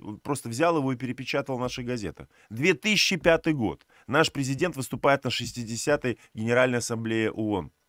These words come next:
Он говорит предельно, понятно, открыто, и каждое слово уместно и сейчас. И он тогда говорит, что не надо политикам в мире вести себя по-страусиному, уходить от проблем.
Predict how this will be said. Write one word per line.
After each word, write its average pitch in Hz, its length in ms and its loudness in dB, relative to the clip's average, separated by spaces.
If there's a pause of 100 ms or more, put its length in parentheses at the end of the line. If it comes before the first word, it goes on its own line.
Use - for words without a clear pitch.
(420)
Он 131 220 -2
говорит 135 320 0
предельно, 139 840 4 (400)
понятно, 131 800 4
открыто, 139 560 2
и 110 120 -4
каждое 117 400 2
слово 143 360 0
уместно 123 500 -2
и 127 40 -4
сейчас. 113 520 -8 (380)
И 92 80 -4
он 139 140 2
тогда 147 240 4
говорит, 147 520 4 (400)
что - 200 -4
не 135 120 2
надо 151 280 4
политикам 123 580 0
в 117 40 2
мире 143 420 -2 (160)
вести 120 380 -2
себя 143 300 2
по-страусиному, 135 1160 4 (180)
уходить 143 480 0
от - 120 -8
проблем. 98 380 -4